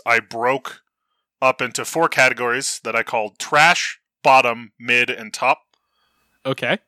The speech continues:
Speaker 1: Just to kinda make it easier, as opposed to trying to, like, rank thirty-seven things. I was just like, "Put this in this category," and then I ranked the individual categories. Like
Speaker 2: It's like a tier list. It makes sense.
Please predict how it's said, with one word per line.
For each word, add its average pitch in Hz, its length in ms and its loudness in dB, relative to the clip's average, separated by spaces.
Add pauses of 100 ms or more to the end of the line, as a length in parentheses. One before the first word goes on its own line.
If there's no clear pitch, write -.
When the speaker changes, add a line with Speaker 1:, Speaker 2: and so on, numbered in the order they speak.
(360)
Speaker 1:
Just - 220 -6
to 143 60 -4
kinda 139 180 -2
make 127 180 2
it 123 160 -4
easier, 123 440 -6 (100)
as 127 160 -4
opposed 131 320 -4
to 127 80 -6
trying 127 320 0
to, 123 140 -6
like, 113 240 -2 (260)
rank 120 400 2
thirty-seven 117 880 -4
things. 127 440 -4
I 117 80 -2
was 107 120 -8
just 113 140 -6
like, 120 160 -4
"Put - 180 -10
this 139 160 -6
in 131 80 -10
this 127 140 -6
category," 107 640 -4 (220)
and 139 140 -2
then 123 100 0
I 117 100 2
ranked 110 400 -4
the 113 80 -8
individual 104 420 -10
categories. 110 720 -8 (100)
Like 107 240 -8 (140)
Speaker 2:
It's 175 180 -8
like 165 140 0
a 240 40 -4
tier 143 260 -4
list. 120 400 -8
It 110 80 -16
makes 135 200 -6
sense. - 360 -12